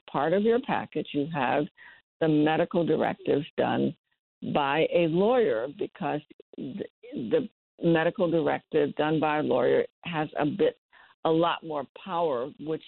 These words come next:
is needed if and when you become unable to make decisions for yourself. A properly drawn up advanced medical directive authorizes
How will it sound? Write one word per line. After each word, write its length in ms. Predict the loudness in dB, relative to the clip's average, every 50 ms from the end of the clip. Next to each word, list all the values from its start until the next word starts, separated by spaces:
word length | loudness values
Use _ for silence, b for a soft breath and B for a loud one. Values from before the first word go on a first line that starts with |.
| -6
is 160 | -4 -4 -4 -2 -2
needed 560 | 0 0 2 4 4 4 4 2 2 0 -4 B B B B B _ _ _ _ _ _ 0
if 200 | 2 2 2 0 -2 -6 -10 -8
and 320 | -6 -6 -4 -6 -6 -4
when 240 | -2 -2 -2 -2 -2
you 160 | -2 -2 -2
become 680 | -2 -2 -6 -6 -8 -8 -8 -6 -6 -4 -4 -4 -6 -8 -10 _ _ _ _ _ _ -4
unable 600 | -2 -2 -2 -2 -2 -2 0 0 0 0 -2 -2
to 140 | -2 -2 -4
make 260 | -2 -2 -2 -4 -4 -6
decisions 600 | -8 -6 -2 -2 -2 0 0 0 -2 -2 -4 -6 -6 -4
for 140 | 0 0 2
yourself. 680 | 2 2 2 0 -2 -4 -4 -2 -2 0 -2 -4 -6 -8 -12 -16 -16 -18 _ B B B B B _ _ _ _ _ _ _ -6
A 60 | -6 -4 -2
properly 540 | -2 -2 0 0 0 0 0 2 2 2 2
drawn 360 | 0 0 0 0 -2 -2 0
up 180 | 0 -2 -2 -2 -2
advanced 440 | -4 -2 -2 -2 -2 -2 -4 -6 -6 -6 -4
medical 420 | -4 -2 -2 -2 -4 -4 -4 -4 -4
directive 680 | -4 -2 -2 -4 -4 -6 -8 _ -4 -2 0 0 -2 -2 -8 _ _ b b b b _ _ _ _ -2
authorizes 1000 | 0 0 -2 -2 -4 -8 -10 -10 -10 -12 -12 -12 -14 -16 -14 -12 -12 -12 -12